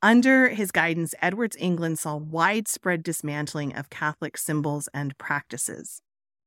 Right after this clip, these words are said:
But Somerset's rule wasn't without contention. His decisions, both religious and economic, often led to societal unrest. Land enclosures led to widespread displacement of peasants,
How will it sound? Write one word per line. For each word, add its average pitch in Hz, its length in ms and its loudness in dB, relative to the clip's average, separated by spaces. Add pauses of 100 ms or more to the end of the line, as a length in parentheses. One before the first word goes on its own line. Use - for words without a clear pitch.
(400)
But 233 140 4
Somerset's 302 580 4
rule 254 220 2
wasn't 247 400 4
without 214 320 2
contention. 214 800 -2
His 190 280 -4
decisions, 214 720 0
both 160 320 -2
religious 196 460 0
and 180 160 -4
economic, 180 580 -2 (140)
often 214 420 2
led 170 200 2
to 175 100 -6
societal 160 580 -2
unrest. 170 600 -2 (440)
Land 247 440 4
enclosures 175 580 2
led 160 160 -2
to 180 120 -6
widespread 175 760 -2
displacement 156 600 -4
of 143 100 -8
peasants, 170 580 -2